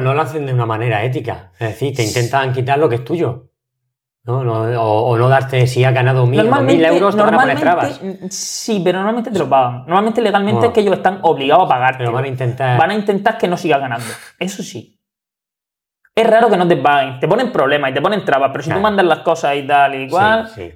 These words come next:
Speaker 2: no tienen luego problemas. Ahora, sí que puede ser que la, que no vuelvas a apostar en esa casa de apuestas con ellos.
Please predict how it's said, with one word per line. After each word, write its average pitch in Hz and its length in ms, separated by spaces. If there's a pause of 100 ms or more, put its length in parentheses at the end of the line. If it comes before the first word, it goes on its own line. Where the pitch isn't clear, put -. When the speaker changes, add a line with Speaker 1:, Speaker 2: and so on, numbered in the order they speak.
(120)
Speaker 2:
no 147 180
tienen 151 440
luego 160 320
problemas. 127 560 (320)
Ahora, 143 600 (340)
sí - 260
que 127 100
puede 139 240
ser 170 520
que 127 440
la, 117 280
que 127 100
no 123 100
vuelvas 120 220
a 110 40
apostar 123 280
en 120 80
esa 135 120
casa 127 160
de 107 60
apuestas 110 300
con 110 140
ellos. 110 200